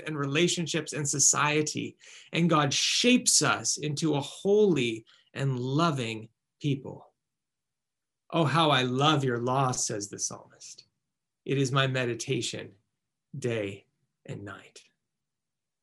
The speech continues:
Now, as we proceed on in our contemplations of the Ten Commandments, I think it'd be helpful for me to reread the commandments and then restate them as best I can in positive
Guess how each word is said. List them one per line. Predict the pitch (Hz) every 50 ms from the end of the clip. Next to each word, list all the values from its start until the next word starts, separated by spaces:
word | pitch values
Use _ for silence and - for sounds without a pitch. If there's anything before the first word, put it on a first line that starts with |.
| _ _ _ _ _ _ _ _ _ _ _ _ _ -
Now, | 165 170 175 175 175
as | 156 139
we | 180 180
proceed | 175 - 190 - - - - - 208 190 160 - -
on | 165 170 170 175 165 151
in | 143 120 147 151
our | 143 139 135
contemplations | 135 - 175 180 160 143 160 - - 147 196 190 175 - 185 160 139 123 139
of | 139 120 - - _ _ _ _ _ _ _ _ _ _ _ _ _ _ -
the | - 147
Ten | - 165 175 165 151
Commandments, | 143 139 160 156 160 175 180 170 160 147 135 120 - - - - _ _ _ -
I | - 156
think | 156 185 233 220
it'd | 202 175
be | 180 156
helpful | 143 202 240 226 - 220 202
for | - - 175
me | 175 165 156
to | - 139 139
reread | 175 208 214 202 165 170 180 208 196 190
the | 247
commandments | 190 - 190 151 147 135 123 131 131 131 143 147 -
and | - 160 156 156
then | 156 143
restate | 156 233 269 269 - - - - 208 233 220 220 -
them | - 147 139 139 139
as | 135 127
best | 135 170 180 170 - 160
I | 156
can | 151 - 170 156 147 143 -
in | - 147 143 139
positive | - - - 160 165 156 143 151 143 147 139 139 -